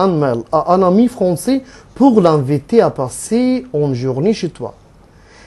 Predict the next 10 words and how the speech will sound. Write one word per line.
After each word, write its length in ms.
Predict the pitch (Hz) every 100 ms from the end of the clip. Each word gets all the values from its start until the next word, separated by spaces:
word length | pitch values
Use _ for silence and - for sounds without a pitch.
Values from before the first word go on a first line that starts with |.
| -
اكتب 360 | 247 247 262 180
ميل 320 | 170 220 220 - 214
إلى 180 | 247
صديقك 540 | 202 151 170 233 185 - -
الفرنسي 720 | 220 - 156 214 196 - 120 117 _ - _ - - _
لكي 280 | 143 127 180
تدعوه 540 | - 151 139 226 269 254 -
لقضاء 680 | 147 143 151 143 196 233 - -
يوم 360 | 151 214 208
عندك. 460 | 135 208 196 131